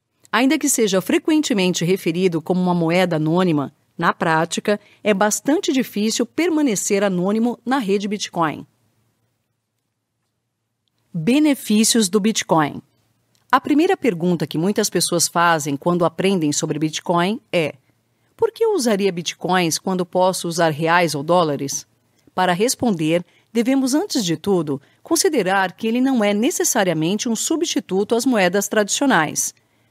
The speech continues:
mas sim um novo sistema de pagamentos. Como não há um terceiro intermediário, as transações de Bitcoin são substancialmente mais baratas e rápidas do que as feitas por redes de pagamentos tradicionais.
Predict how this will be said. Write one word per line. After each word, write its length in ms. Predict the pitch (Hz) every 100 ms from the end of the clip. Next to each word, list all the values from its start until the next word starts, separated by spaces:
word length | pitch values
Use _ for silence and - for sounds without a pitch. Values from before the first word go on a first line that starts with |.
| -
mas 220 | 165 156
sim 340 | - 170 196 262 _ _
um 160 | 262
novo 280 | 233 240 269
sistema 480 | 285 262 - 240 247
de 100 | 233
pagamentos. 880 | - 285 320 269 147 - - - - _ _ _ _ _ _ _ _ _ _
Como 240 | 453 466
não 200 | 339 196
há 60 | 175
um 100 | 156
terceiro 420 | 160 147 180 170
intermediário, 880 | 165 165 160 147 151 156 151 135 - _ _
as 180 | - 165
transações 540 | - 233 208 - 240
de 60 | 226
Bitcoin 560 | 185 - - 180 180 156
são 240 | - 185
substancialmente 1080 | - - 285 294 233 220 - 160 170 190 185
mais 360 | 160 175 220
baratas 640 | 202 165 143 151 - 185 -
e 100 | 254
rápidas 640 | 185 180 196 196 160 143 - - _ _ -
do 120 | 247
que 140 | -
as 160 | 254 240
feitas 320 | 233 233 247
por 180 | - 220
redes 360 | 170 190 190 190
de 140 | 202
pagamentos 580 | - 226 202 180 185 -
tradicionais. 880 | - 226 - 277 240 151 - -